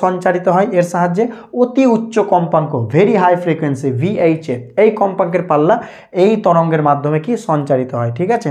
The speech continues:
নেক্সট কি? কৃত্রিম উপগ্রহের সাহায্যে কি করা হয়? এই দেশ তরঙ্গের কমিউনিকেশনে, যোগাযোগের ক্ষেত্রে কাকে ইউজ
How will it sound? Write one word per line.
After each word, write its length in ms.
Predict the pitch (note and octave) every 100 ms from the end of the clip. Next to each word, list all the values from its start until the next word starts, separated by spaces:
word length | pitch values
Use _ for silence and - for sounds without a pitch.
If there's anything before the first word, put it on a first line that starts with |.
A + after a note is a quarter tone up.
| D3
নেক্সট 180 | D3+ -
কি? 80 | A3 A#3 - - _ -
কৃত্রিম 400 | B3 B3 B3 B3 G#3+
উপগ্রহের 460 | G#3+ G3+ F#3+ F#3 F3
সাহায্যে 400 | E3+ D#3+ D#3 G#3 G3
কি 80 | F#3 E3+
করা 140 | E3 D3
হয়? 140 | C#3+ A#2 - _ -
এই 40 | C#3 D3
দেশ 100 | E3+ E3+
তরঙ্গের 360 | E3 E3 E3+ A3+ - - -
কমিউনিকেশনে, 640 | D#3 D#3+ D#3 D#3 E3 F3+ D3
যোগাযোগের 380 | C#3+ C#3+ C#3+ C#3
ক্ষেত্রে 220 | D3 - D3+
কাকে 180 | C#3+ C#3+ D3+
ইউজ 120 | D3+